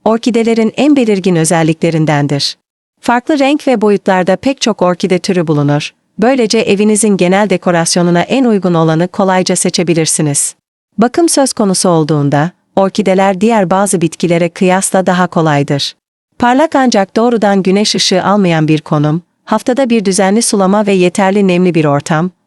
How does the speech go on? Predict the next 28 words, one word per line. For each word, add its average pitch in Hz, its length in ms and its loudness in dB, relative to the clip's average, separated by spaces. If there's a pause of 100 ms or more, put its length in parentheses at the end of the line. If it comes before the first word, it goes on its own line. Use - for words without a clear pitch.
orkideler 214 540 0
için 208 320 0
genellikle 190 520 0
yeterlidir. 156 800 -2 (580)
Halk 330 260 0
arasında 247 460 2
para 214 260 -2
çiçeği 202 360 0
olarak 170 420 0
da 165 120 0
bilinen 165 360 2
yeşim 165 360 0
bitkisi, 165 560 -2 (260)
sukulent 302 540 0
ailesinden 220 680 2
geldiği 185 400 2
için 175 280 -2
çok 277 280 -2
az 208 120 0
suya 180 280 0
ihtiyaç 165 520 -2
duyar 156 400 0
ve 185 100 0
genel 196 320 0
olarak 185 380 0
bakımı 185 300 0
oldukça 175 460 0
kolaydır. 151 680 -2